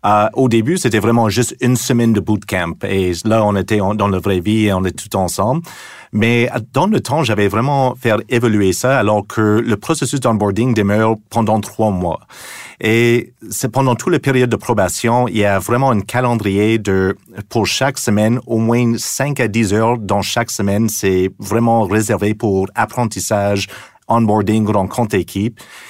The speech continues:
Il y a des one-on-one avec chaque membre de l'équipe, euh, pour, euh, apprendre sur c'est quoi leur, sur, euh, c'est quoi leur travail, sur quoi leur projet. Et même en virtuel, ça va super bien. Euh, j'adore faire des processus d'onboarding et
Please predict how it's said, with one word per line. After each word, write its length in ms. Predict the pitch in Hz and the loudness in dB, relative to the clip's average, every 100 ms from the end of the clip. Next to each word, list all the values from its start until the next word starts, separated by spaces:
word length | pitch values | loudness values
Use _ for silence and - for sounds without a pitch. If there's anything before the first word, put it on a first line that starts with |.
| - | -2
Il 60 | 110 | 0
y 20 | |
a 80 | 107 | 2
des 260 | 104 104 | 4 2
one-on-one 680 | 104 101 120 127 123 107 113 | 2 0 2 2 2 2 2
avec 240 | 110 98 - | 2 0 -2
chaque 420 | - 120 117 - | -2 -2 -2 -2
membre 220 | 104 110 | 0 2
de 60 | 101 | 0
l'équipe, 460 | 90 - 107 117 | -2 -2 -6 -2
euh, 140 | 98 92 | 0 -2
pour, 300 | 92 101 95 92 | -2 -2 0 0
euh, 240 | 90 90 - | 0 -2 -2
apprendre 360 | 113 - 117 110 | -6 -2 -2 -2
sur 180 | - 95 | -4 -6
c'est 200 | - 98 | -6 -4
quoi 140 | 113 | -2
leur, 200 | 104 104 | 0 0
sur, 220 | - 104 98 | -2 -4 -2
euh, 120 | 92 | -4
c'est 140 | - | -4
quoi 180 | - 120 | -2 0
leur 160 | 104 101 | 2 0
travail, 340 | 101 92 104 | -2 0 0
sur 220 | - 92 | -2 -6
quoi 160 | - 110 | -4 -2
leur 180 | 98 95 | 0 -2
projet. 460 | - 87 92 131 - - - - - - - | -4 -4 -2 -4 -8 -18 -18 -18 -18 -12 0
Et 440 | 107 110 110 - _ _ 101 | 2 4 2 0 _ _ 0
même 400 | 107 147 175 165 | 2 2 2 0
en 160 | 120 | 0
virtuel, 520 | 98 117 123 95 135 | 2 0 0 -2 -2
ça 220 | 190 - 90 | -2 -4 -2
va 140 | 98 | -4
super 580 | 92 - - 98 92 104 | -6 -8 -8 -8 -4 -6
bien. 300 | 92 151 127 - - - - - _ | -4 -4 -6 -8 -20 -20 -20 -20 _
Euh, 320 | 101 104 104 101 - | 0 2 2 -2 -8
j'adore 600 | 98 113 120 87 104 135 | -4 -2 -2 -2 0 0
faire 160 | 117 98 | -2 -2
des 120 | 90 | -2
processus 440 | - 87 90 95 | -4 -6 -6 -6
d'onboarding 520 | 87 87 87 85 | -4 -2 -2 -2
et 40 | 95 | -2